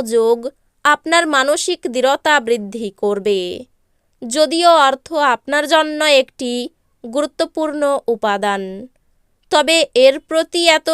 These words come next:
সংবেদনশীল হয়ে উঠবেন না যে এটি আপনার সম্পর্কগুলিকে নষ্ট করে। বন্ধুরা, সন্ধে বেলার জন্য আকর্ষণীয় কিছু পরিকল্পনা করে আপনার এই দিনগুলি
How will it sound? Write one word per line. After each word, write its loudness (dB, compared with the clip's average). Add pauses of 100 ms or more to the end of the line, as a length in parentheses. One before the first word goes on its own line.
সংবেদনশীল 0
হয়ে -2
উঠবেন -4 (160)
না -6 (720)
যে 0
এটি 0
আপনার 0
সম্পর্কগুলিকে -2 (520)
নষ্ট -8 (180)
করে। -4 (880)
বন্ধুরা, 4
সন্ধে -2
বেলার 2
জন্য 0 (720)
আকর্ষণীয় -2
কিছু -8
পরিকল্পনা -2
করে -2 (680)
আপনার 0 (140)
এই 2
দিনগুলি -6